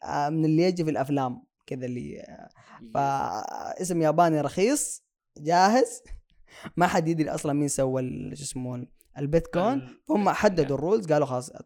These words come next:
Speaker 1: آه، شو اسمه، واحد وعشرين مليون، آه، بيتكوين حتكون بس موجودة.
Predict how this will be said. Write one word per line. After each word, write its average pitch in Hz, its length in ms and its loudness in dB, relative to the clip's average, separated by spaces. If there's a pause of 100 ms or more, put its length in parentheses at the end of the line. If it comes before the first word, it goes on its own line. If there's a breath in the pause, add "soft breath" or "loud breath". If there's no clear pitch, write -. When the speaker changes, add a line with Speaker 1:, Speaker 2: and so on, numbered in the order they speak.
Speaker 1:
آه، - 380 -8
شو - 120 -10
اسمه، 131 220 -10
واحد 131 280 -6
وعشرين 123 340 -8
مليون، 123 420 -6 (400 soft breath)
آه، 139 100 -6
بيتكوين 131 460 -4
حتكون - 280 -6
بس 127 180 -4
موجودة. 127 500 -8